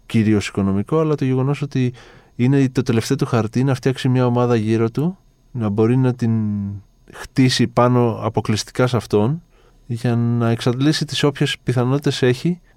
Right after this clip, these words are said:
για να, ε, πάρει κάποιο ένα τρίτο πρωτάθλημα ίσ-, ή να το διεκδικήσει ή οτιδήποτε. Που αν το διεκδικήσει θα το πάρει. Γιατί θεωρώ ότι ενδεχομένως φέτος, αν δεν είχε γίνει η ιστορία με τον Ματιάτσι στους διαδρόμους του Μαρανέλο και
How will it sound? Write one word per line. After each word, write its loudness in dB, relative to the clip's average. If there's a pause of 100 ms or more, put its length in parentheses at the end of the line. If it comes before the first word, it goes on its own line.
(120)
για 0
να, 2
ε, 0 (120)
πάρει 2
κάποιο 0
ένα 0
τρίτο 0
πρωτάθλημα 0
ίσ-, -4
ή -4
να -2
το -2
διεκδικήσει -4
ή 2
οτιδήποτε. -4 (360)
Που 2
αν 6
το 2
διεκδικήσει 2
θα -2
το 2
πάρει. 0 (280)
Γιατί 4
θεωρώ 4
ότι 0
ενδεχομένως 2
φέτος, 0 (180)
αν 2
δεν 2
είχε 0
γίνει 2
η 2
ιστορία 2
με 2
τον 0
Ματιάτσι 0
στους -4
διαδρόμους 0
του -2
Μαρανέλο 0
και 0